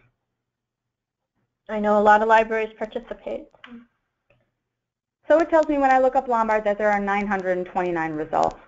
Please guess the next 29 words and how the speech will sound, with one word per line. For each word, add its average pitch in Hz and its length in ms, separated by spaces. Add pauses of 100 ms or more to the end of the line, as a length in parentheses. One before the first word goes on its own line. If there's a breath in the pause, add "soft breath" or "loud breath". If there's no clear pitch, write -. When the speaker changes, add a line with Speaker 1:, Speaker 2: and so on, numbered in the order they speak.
(840 loud breath)
Speaker 2:
What 214 160
I 214 80
love 254 220
about 277 260
ida 240 180
Illinois 214 480
is 202 140
that 196 340 (160)
there's 208 280
metadata. 202 640 (360)
You 294 160
do 285 140
a 247 60
Google 220 400
search, 202 280 (100)
you're 285 180
out 262 180
on 233 260
Flickr, 220 480
and 214 140
you're 262 100
looking 247 300
for 254 120
images. 208 380 (160)
There's 233 160
not 233 160
a 233 60
lot 214 220
of, 190 180